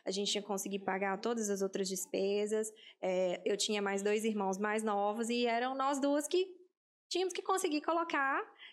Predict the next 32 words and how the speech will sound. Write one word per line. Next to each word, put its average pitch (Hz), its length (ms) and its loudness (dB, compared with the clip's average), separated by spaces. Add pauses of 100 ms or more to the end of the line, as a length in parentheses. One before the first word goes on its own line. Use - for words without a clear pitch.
(140)
as 302 140 -4
coisas 285 300 2
em 370 160 2
ordem, 196 420 0
né? 254 160 2 (560)
E 240 160 2
assim 285 320 0
foi 294 260 2
até 339 280 0
que 294 100 -2
eu 302 80 2
arrumei 294 380 0
um 262 40 -2
emprego 269 640 0 (1300)
e 226 440 2
precisei 214 440 0
novamente 220 640 0
fazer 233 240 0
uma 226 160 0
escolha 233 460 0
entre 226 400 0
o 240 40 -4
que 247 120 -4
era 214 160 0
mais 220 240 -2
certo, 233 560 -2 (840)
né, 214 260 -2
pra 254 140 0
poder 202 300 0
auxiliar 202 540 0
em 247 140 -2
casa. 220 600 0